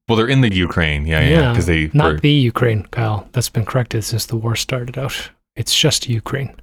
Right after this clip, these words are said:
Speaker 1: Oh, so it's like the Facebook.
Speaker 2: <laughs> But, uh, yeah, I ju-, I just thought it was interesting because it has so much more,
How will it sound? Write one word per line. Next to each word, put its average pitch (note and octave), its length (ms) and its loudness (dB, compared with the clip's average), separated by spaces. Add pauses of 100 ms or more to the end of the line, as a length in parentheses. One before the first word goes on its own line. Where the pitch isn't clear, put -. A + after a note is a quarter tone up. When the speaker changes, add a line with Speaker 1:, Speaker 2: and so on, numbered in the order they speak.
(160)
Speaker 1:
Oh, B2 200 4
so G2 140 0
it's - 100 -4
like F#2 180 2
the F#2 180 -2
Facebook. - 800 -4
Speaker 2:
<laughs> - 40 -18 (920)
But, D3 340 -2
uh, C3+ 480 2 (420)
yeah, F3 160 0
I F3 80 0
ju-, G3+ 120 2
I - 20 4
just E3 200 0
thought A3+ 80 4
it G#3 40 6
was E3+ 100 4
interesting D3+ 360 2
because B2+ 300 2
it A2+ 60 4
has C#3 180 2
so - 160 2
much C#3+ 280 2
more, B2 560 2